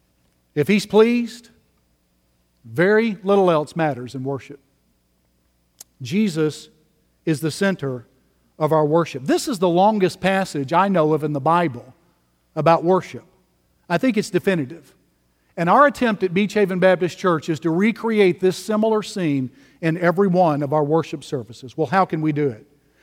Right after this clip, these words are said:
Well, I want to continue with how great commissionaries worship briefly.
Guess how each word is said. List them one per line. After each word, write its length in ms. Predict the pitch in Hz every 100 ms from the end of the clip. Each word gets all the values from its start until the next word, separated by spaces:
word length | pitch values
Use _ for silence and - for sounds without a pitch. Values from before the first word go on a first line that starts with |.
| _ _
Well, 160 | 180 185
I 60 | 190
want 320 | 233 294 214
to 220 | 208 185
continue 520 | 196 175 226 196 170
with 240 | 156 170 -
how 200 | 175 160
great 400 | 143 202 277 -
commissionaries 800 | 220 214 208 175 160 165 170 180
worship 440 | 185 165 - 131
briefly. 500 | 147 156 139 139 147